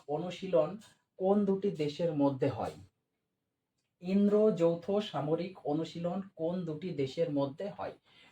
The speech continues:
সঠিক অ্যান্সার ভারত ও রাশিয়া, ভারত ও রাশিয়া এই দুটি দেশের মধ্যে ইন্দ্র যৌথ সামরিক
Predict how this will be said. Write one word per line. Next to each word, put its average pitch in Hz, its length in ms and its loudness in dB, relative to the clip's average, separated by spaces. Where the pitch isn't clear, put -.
সঠিক 185 420 4
অ্যান্সার 127 420 -4
ভারত 156 480 2
ও - 20 4
রাশিয়া, - 360 -2
ভারত 180 340 0
ও - 20 0
রাশিয়া 160 420 2
এই 196 220 4
দুটি 202 280 2
দেশের 135 340 2
মধ্যে 113 300 -2
ইন্দ্র 202 340 2
যৌথ 170 320 4
সামরিক 147 480 0